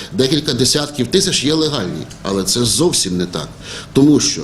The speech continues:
якщо порахувати, згадати підстави, на яких в автомобілі можна приймати готівкову виручку в автомобілі таксі, а це або касовий реєстратор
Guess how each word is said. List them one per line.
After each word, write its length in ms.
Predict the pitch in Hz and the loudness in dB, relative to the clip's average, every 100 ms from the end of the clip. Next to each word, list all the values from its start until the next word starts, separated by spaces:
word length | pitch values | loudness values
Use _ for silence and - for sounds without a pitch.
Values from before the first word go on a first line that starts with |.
| - | -2
якщо 300 | 107 - 131 | -2 0 -2
порахувати, 720 | 123 135 131 135 123 98 104 | 0 0 0 -2 -2 0 -2
згадати 680 | 101 113 120 151 - 101 87 - - - - | 0 0 0 -2 -2 -4 -4 -8 -14 -12 0
підстави, 720 | 143 - - 151 147 98 87 | 2 2 0 0 0 -2 0
на 160 | 107 107 | 0 0
яких 260 | 104 131 | 0 0
в 40 | 120 | 0
автомобілі 560 | 101 117 117 127 123 | 0 0 2 4 4
можна 340 | 120 120 107 107 | 4 2 0 -2
приймати 460 | 113 117 120 110 | 0 2 2 0
готівкову 580 | 104 107 110 - 110 107 | -2 -2 -4 0 2 2
виручку 420 | 113 170 160 - | 2 2 2 0
в 20 | |
автомобілі 360 | 101 110 98 95 | 0 0 0 0
таксі, 360 | 92 87 - 76 | 0 -2 -2 -2
а 20 | |
це 240 | 101 131 120 | 0 0 0
або 320 | 123 95 - - - | -2 0 -4 -6 -8
касовий 480 | - 113 - 107 107 | -2 0 0 0 0
реєстратор 560 | 107 107 - 170 180 | 0 -2 -2 -2 -2